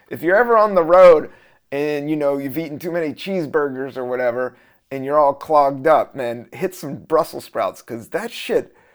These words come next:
just shot through me almost too much. But,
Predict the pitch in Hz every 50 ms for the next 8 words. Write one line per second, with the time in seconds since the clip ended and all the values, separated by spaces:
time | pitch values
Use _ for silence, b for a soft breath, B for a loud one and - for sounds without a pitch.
0 | b b b _ - 156 131 - - - - - 226 220 170 135 - _ _ -
1 | 160 202 196 170 139 131 135 - 165 180 175 160 - - - - - - - 220
2 | 226 202 147 - - - - - - - b b b b b b b b _ _
3 | 120 139 156 151 143 - 120 -